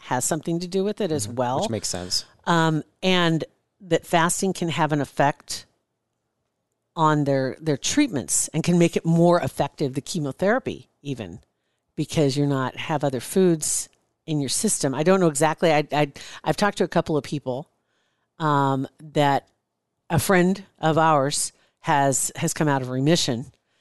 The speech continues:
Speaker 1: and some other people were like, "Oh, you know what? Tell 'em to look up this doctor, this doctor, this doctor, and just kinda read up some of these things on there and, and see if their doctor's heard about this,
Speaker 2: Mm-hmm.
Speaker 1: this kind of stuff, because they say that fasting can make it more effective."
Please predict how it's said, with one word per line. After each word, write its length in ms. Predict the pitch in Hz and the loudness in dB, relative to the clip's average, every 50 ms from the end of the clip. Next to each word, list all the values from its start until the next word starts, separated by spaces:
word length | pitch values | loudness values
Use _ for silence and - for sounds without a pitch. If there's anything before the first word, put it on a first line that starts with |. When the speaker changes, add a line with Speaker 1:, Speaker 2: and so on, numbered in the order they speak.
| _ _ _ _ _ _ | _ _ _ _ _ _
Speaker 1:
and 340 | 139 143 135 135 131 131 123 | -2 -2 0 0 0 -2 -2
some 200 | - - 160 151 | -2 -2 0 2
other 160 | 151 151 156 | 2 2 0
people 260 | 143 - 147 - 143 139 | -2 -4 -8 -8 -6 -4
were 60 | 131 | -4
like, 200 | 131 131 120 - - | -4 -4 -6 -6 -8
"Oh, 180 | 127 120 117 - | -10 -10 -8 -4
you 100 | - 180 | -2 0
know 80 | 165 156 | 2 2
what? 240 | 160 160 170 - - | 2 2 0 -2 -4
Tell 160 | - - 170 | -2 0 0
'em 80 | 180 185 | 0 0
to 60 | 170 | 0
look 160 | 160 156 - | -2 -2 -4
up 120 | - 147 - | -4 -4 -4
this 180 | 151 156 - | -4 -4 -2
doctor, 340 | - 165 151 147 - - 151 | -2 -2 -4 -4 -4 -6 -6
this 180 | 139 143 143 - | -6 -6 -6 -6
doctor, 280 | - 135 127 - 151 143 | -6 -8 -6 -8 -8 -8
this 160 | 139 143 - | -8 -8 -8
doctor, 300 | - 139 123 - - 135 | -8 -8 -10 -8 -8 -8
and 120 | 131 131 131 | -8 -8 -8
just 240 | 135 127 - - - | -10 -12 -14 -10 -8
kinda 180 | - 151 147 | -6 -6 -4
read 180 | 135 139 147 143 | -4 -4 -4 -4
up 100 | 147 - | -4 -4
some 120 | - - 139 | -6 -6 -6
of 40 | 131 | -6
these 140 | 131 123 - | -6 -6 -6
things 240 | - 135 135 135 - | -6 -6 -6 -4 -4
on 100 | 135 131 | -4 -4
there 160 | 135 135 131 | -4 -4 -4
and, 120 | 131 127 - | -4 -6 -4
and 140 | 143 143 135 | -6 -4 -4
see 140 | - - 151 | -2 -4 -4
if 80 | 147 | -4
their 100 | - 147 | -6 -6
doctor's 340 | 123 131 117 - - 139 - | -6 -6 -8 -8 -10 -14 -10
heard 140 | - 123 117 | -8 -8 -6
about 220 | 120 113 110 - | -6 -8 -10 -10
this, 360 | - 135 - - - - - - _ - | -10 -8 -6 -6 -6 -6 -8 -10 _ -12
Speaker 2:
Mm-hmm. 240 | 110 113 107 107 110 107 - _ _ _ | -10 -8 -8 -8 -10 -10 -14 _ _ _
Speaker 1:
this 140 | - 139 - | -6 -6 -4
kind 180 | - - 139 123 | -4 -2 -2 -2
of 60 | 117 | -2
stuff, 240 | - - 151 135 - | -2 -2 -2 -2 -2
because 280 | - 123 - - 123 | -6 -8 -6 -6 -6
they 100 | 123 127 | -4 -6
say 140 | 123 - 143 | -6 -6 -6
that 120 | 123 123 - | -6 -6 -6
fasting 360 | - 123 123 - - 127 117 | -6 -4 -4 -4 -6 -6 -8
can 180 | - - 139 127 | -8 -8 -6 -6
make 200 | 127 123 - - | -6 -6 -8 -8
it 100 | 123 - | -10 -10
more 340 | 147 147 135 123 123 123 127 | -10 -10 -8 -8 -8 -8 -8
effective." 720 | 120 127 - - 135 - - - - - - - - - | -8 -10 -8 -8 -8 -10 -10 -14 -18 -18 -16 -18 -20 -20